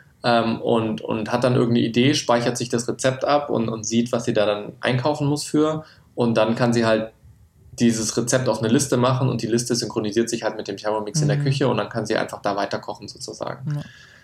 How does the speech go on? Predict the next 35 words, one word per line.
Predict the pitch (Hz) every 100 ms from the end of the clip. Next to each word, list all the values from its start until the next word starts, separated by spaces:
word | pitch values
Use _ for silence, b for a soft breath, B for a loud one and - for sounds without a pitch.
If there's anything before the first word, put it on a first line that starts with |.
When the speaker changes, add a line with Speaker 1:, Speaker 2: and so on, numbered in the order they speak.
| B B _ -
Speaker 2:
Ja. | 107
Speaker 1:
Ähm, | 101 98 - -
das | 139 -
ist, | 175 147
das | 151 147
ist | 131
schon, | - 123
also | 123 127
wie | 127
gesagt, | 127 113 -
es | 120
ist | 139 -
sehr | 117
komfortabel. | 110 104 - 104 - - 131 143
Speaker 2:
Ja. | - _ -
Speaker 1:
Ja. | - B B B
Speaker 2:
Ja, | 151 165 220
also | 233 202 208
techni-, | 190 233 - 233
aus | 202 196
technischer | 220 226 214 214
Sicht, | 180 220 233 - -
ähm, | 185 180 180 180 B B B B
ähm, | - 165 165 165
und | 160
ich | 151
koche | 196 180
ja | 156
auch | 156
sehr | 170 160
gern, | 156
aber | 143
aus | 139 147
technischer | 170 175 156
Sicht, | 143 170 185